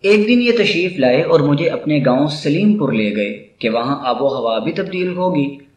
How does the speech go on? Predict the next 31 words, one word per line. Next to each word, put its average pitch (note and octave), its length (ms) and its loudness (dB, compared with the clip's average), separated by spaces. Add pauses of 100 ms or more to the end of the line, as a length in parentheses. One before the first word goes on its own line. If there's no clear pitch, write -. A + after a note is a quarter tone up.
(120)
और F3 200 4
मजमून F3+ 420 -2
निगारी C3 360 4
भी D#3 140 -4
इत्मीनान D#3 560 -4
से D3+ 100 -6
कर D3 140 0
सकोगे। C#3 640 -6 (520)
वहां G3 260 4
मेरे G3+ 240 2
लिए G3+ 220 0
एक F3+ 320 -2
कमरा D#3+ 300 2
तैयार C3+ 360 2
किया B2 260 -2
गया A#2 260 0
था, D3+ 500 -10 (200)
जिसकी D3 380 0
खिड़की D#3 760 -4 (140)
एक C3 220 -4
बाग E3+ 300 2
में C#3+ 140 0
खुलती G#2+ 340 -6
थी। G#2+ 380 -10 (380)
सुबह G3 280 0
मुझे G3+ 260 2
नाश्ते D#3 400 0
के E3+ 100 -4
लिए D#3+ 160 0
बुलाया B2 420 2
गया। B2 440 2